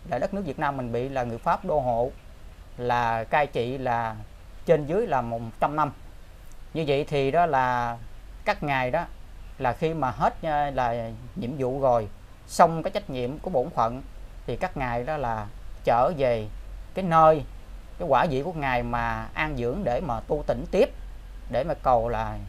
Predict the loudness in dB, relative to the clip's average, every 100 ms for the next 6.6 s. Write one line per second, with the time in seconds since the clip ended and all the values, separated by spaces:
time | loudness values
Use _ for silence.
0 | -4 -2 0 6 6 6 -10 -10 -10 -10
1 | -10 -8 0 2 2 2 0 0 2 4
2 | 2 2 -2 0 2 4 2 0 -6 -8
3 | -6 -4 -2 0 0 2 2 2 -2 -8
4 | -10 -12 -8 0 0 4 2 2 -2 -2
5 | 0 -2 0 6 8 6 2 -10 -4 2
6 | 2 4 4 6 4